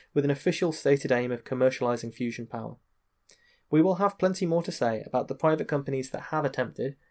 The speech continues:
and are currently attempting, to circumvent the international collaborative efforts and develop commercial fusion before anyone else manages it. Next time, though, we'll talk about the early big government attempts at laser and inertial confinement fusion,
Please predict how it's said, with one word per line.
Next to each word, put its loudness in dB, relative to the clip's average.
and -2
are 4
currently 4
attempting, -8
to -12
circumvent 2
the -4
international -2
collaborative 0
efforts -2
and -2
develop 4
commercial 2
fusion -4
before 0
anyone -2
else -2
manages -4
it. -16
Next -2
time, 0
though, 4
we'll 2
talk 2
about 0
the -6
early 4
big 2
government 2
attempts -8
at -4
laser 0
and -4
inertial -2
confinement -6
fusion, -6